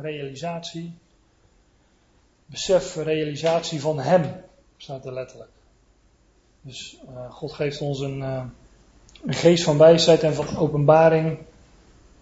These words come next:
in, ja, in besef van hem, in besef wie, wie hij is. Ik had het vers net ook al even aangehaald naar aanleiding van, eh, <clears throat> van Romeinen één. Hè, "Verlicht de ogen van uw hart, zodat gij weet wel wat de hoop is van zijn roeping." Welke de hoop?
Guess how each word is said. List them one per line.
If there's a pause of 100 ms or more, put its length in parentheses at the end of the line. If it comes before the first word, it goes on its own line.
(120)
in,
ja,
in
besef
van
hem,
in
besef
wie,
wie
hij
is. (1300)
Ik
had
het
vers
net
ook
al
even
aangehaald
naar
aanleiding
van,
eh, (400)
<clears throat>
van
Romeinen
één. (280)
Hè,
"Verlicht
de
ogen
van
uw
hart,
zodat
gij
weet
wel
wat
de
hoop
is
van
zijn
roeping." (260)
Welke
de
hoop?